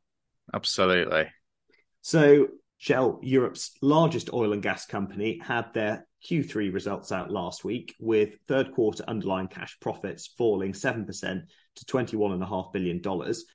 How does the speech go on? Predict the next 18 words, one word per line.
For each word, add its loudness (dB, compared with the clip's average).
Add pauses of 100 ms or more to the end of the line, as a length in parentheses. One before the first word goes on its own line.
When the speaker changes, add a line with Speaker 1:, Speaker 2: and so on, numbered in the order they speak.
(160)
Speaker 2:
compared -2
with -4
the -8
previous 4
quarter, -4 (280)
as -4
a 0
result 2
of -4
a -2
seventeen -2
percent -6
decline -4
in -8
the -6
integrated -4
gas -8
division -10